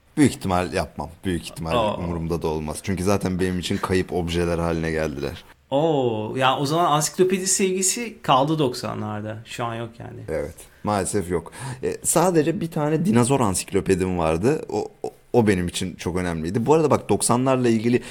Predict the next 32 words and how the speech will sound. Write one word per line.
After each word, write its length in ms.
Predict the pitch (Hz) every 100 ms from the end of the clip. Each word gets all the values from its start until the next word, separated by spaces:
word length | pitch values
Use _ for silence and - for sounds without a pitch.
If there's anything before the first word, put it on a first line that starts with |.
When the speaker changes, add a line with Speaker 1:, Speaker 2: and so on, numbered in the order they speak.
| -
Speaker 1:
hiç 180 | - -
o 120 | 113
gün 200 | 113 127
de 80 | 110
konuşulmadı. 640 | 98 90 - 76 78 95
Benim 220 | 90 104
de 60 | 104
aklıma 340 | 82 - 85
gelmemişti 540 | 85 82 82 82 - 170
ama 160 | 131 85 - - 101
dinozor 460 | 98 110 120 120 127
sevgisi 600 | 127 110 98 98 104 98
diye 180 | 95 92
bir 40 |
şey 280 | - 208 101
<laughs> 20 |
vardı 140 | 87 - - -
o 120 | 110
zamanlar. 600 | 185 98 64 - 57 53
Yani 260 | 73 85 82 80 - - - - -
bilmiyorum, 300 | 127 135 101 90
bizim 260 | 101 127
jenerasyon 600 | 113 107 107 110 - 127 117
bence 320 | 107 113 98
dinozorlara 600 | 101 104 107 104 107 117
karşı 280 | 104 101 -
fazla 440 | - 101 101 104
ilgiliydi. 520 | 76 82 73 67 87
Belki 300 | 82 87 87
Jurassic 380 | 82 90 87 87 -
Park 240 | 78 78
yüzünden 400 | 78 78 73 76